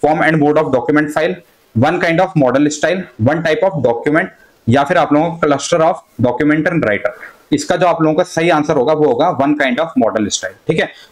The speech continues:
आप लोगों का टेम्पल-, आ, template क्या होता है? Template क्या होता है? एक तरह से आप लोग कह सकते हैं document है। Template क्या आप लोगों का एक document होता है, ठीक है? Model डॉक्यूमेंट भी आप लोग कह सकते हो, जिसकी मदद से आप लोग दूसरे document को create करते हो,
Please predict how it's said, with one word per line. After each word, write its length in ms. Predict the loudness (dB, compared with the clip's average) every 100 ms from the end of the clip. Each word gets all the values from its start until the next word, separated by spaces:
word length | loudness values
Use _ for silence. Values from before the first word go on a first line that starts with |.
| -6
आप 160 | -2
लोगों 160 | 0 -2
का 80 | -2
टेम्पल-, 380 | -4 -2 -2 0
आ, 140 | 0 0
template 460 | -2 -2 -2 -2
क्या 100 | -2
होता 140 | -2 -2
है? 60 | -2
Template 380 | -4 -2 -2 0
क्या 100 | -2
होता 140 | 0
है? 60 | 0
एक 60 |
तरह 100 | -2
से 120 | -2 -2
आप 140 | 0
लोग 120 | 0
कह 100 | 0
सकते 240 | -2 -4 -4
हैं 120 | -2
document 500 | -2 0 -2 -2 -4
है। 60 | -10 -14 _ -6
Template 380 | -2 0 0
क्या 120 | 0 -2
आप 140 | 0
लोगों 120 | -2
का 220 | -2 -6 -8 _ _ -6
एक 180 | -4 -2 0
document 520 | 0 -2 0 0 0
होता 220 | -2 -2
है, 80 | -6 -10 -2
ठीक 100 | 2
है? 80 | 4
Model 320 | 4 4 2
डॉक्यूमेंट 340 | 0 2 2 2
भी 60 |
आप 160 | 2 0
लोग 120 | -2
कह 100 | -2
सकते 340 | -4 -6 -4 -2
हो, 160 | -2 -8 _ -4
जिसकी 300 | -2 0 0
मदद 200 | 0 0
से 120 | 0
आप 180 | 0 2
लोग 160 | 0 2
दूसरे 320 | 0 2 2
document 440 | 0 0 0 0
को 100 | -2
create 380 | -4 0 0 0 -2
करते 260 | -4 -4
हो, 80 | -6